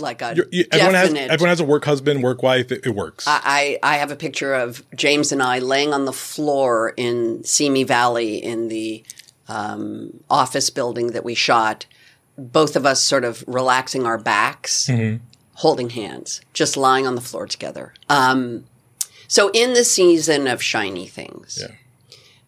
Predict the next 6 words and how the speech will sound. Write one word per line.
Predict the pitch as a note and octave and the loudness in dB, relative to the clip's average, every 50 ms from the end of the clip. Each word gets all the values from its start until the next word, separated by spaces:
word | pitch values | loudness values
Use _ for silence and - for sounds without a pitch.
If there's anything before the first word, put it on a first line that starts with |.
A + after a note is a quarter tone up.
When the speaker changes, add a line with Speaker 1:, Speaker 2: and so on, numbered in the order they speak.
| _ - | _ -12
Speaker 1:
um, | - A2 G#2 G#2+ G#2 G2+ A2+ A2+ A2+ - - - _ _ _ _ _ _ _ _ _ - - _ _ | -8 -6 -6 -6 -6 -6 -8 -12 -14 -16 -18 -20 _ _ _ _ _ _ _ _ _ -20 -20 _ _
it's | D#3 D3+ D3+ - D#3 | -2 -2 0 0 -2
a | C#3+ | -2
little | D3 D3 D3+ F3 F#3+ A3 G#3+ G#3 E3+ | 0 2 4 4 4 4 2 0 0
different. | B2+ - - D#3 D3 D3 - - G#2+ F2+ F2 - - - - - _ _ _ _ _ _ _ _ _ _ _ _ _ _ _ _ _ _ _ _ _ _ _ _ - B2+ B2 _ _ _ _ _ _ _ _ _ _ _ _ _ _ _ _ _ _ _ _ _ _ _ _ _ _ _ _ _ _ - | -2 -2 0 0 0 0 -2 -6 -6 -6 -8 -10 -12 -14 -18 -20 _ _ _ _ _ _ _ _ _ _ _ _ _ _ _ _ _ _ _ _ _ _ _ _ -20 -20 -20 _ _ _ _ _ _ _ _ _ _ _ _ _ _ _ _ _ _ _ _ _ _ _ _ _ _ _ _ _ _ -10
Um, | A#2 A#2 A#2 A2+ G#2+ G#2+ G#2 A2 A#2 A#2 A#2+ - - | -8 -8 -8 -8 -10 -12 -14 -14 -14 -16 -18 -18 -20